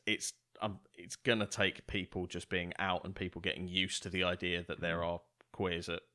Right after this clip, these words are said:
Speaker 1: at gigs, which is gonna be a fairly painful process for a little while.
Speaker 2: Yeah, definitely.
Speaker 1: It's gonna have some awkward conversations, but, like, the things that bands do is great in helping people actually turn up to the shows and be out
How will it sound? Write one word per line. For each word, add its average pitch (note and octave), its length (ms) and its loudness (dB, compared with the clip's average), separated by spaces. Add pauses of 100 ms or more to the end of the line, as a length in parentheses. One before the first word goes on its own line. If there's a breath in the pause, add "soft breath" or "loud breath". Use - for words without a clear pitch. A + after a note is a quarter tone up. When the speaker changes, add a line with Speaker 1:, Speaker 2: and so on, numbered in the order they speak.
(540)
Speaker 1:
at F2 200 -4
gigs, - 460 0 (580 soft breath)
which G#2+ 280 0
is G#2 100 0
gonna G#2 180 2
be F#2+ 120 4
a F#2+ 40 4
fairly F#2 340 4
painful F2+ 380 0
process F2+ 400 2
for - 160 -6
a F2 40 -4
little E2+ 220 -4
while. E2 340 -2 (580)
Speaker 2:
Yeah, G2+ 200 6 (220)
definitely. - 380 0 (180)
Speaker 1:
It's A#2+ 140 2
gonna G#2 240 6
have G2 180 6
some F#2+ 160 0
awkward F#2+ 360 -2
conversations, F2 720 -2
but, - 320 -2 (1200 soft breath)
like, B2+ 140 4
the A#2+ 80 -4
things D3+ 320 4
that - 140 0
bands A2+ 400 8
do G2+ 500 4 (280)
is A2 140 -2
great G#2+ 400 6
in G#2 100 2
helping G2 360 2
people F#2 400 0
actually F#2+ 340 2
turn F#2 260 0
up E2 140 -2
to - 100 -12
the F#2 60 -8
shows E2 340 0 (200)
and G2 140 -4
be D2+ 180 0
out A1 200 -2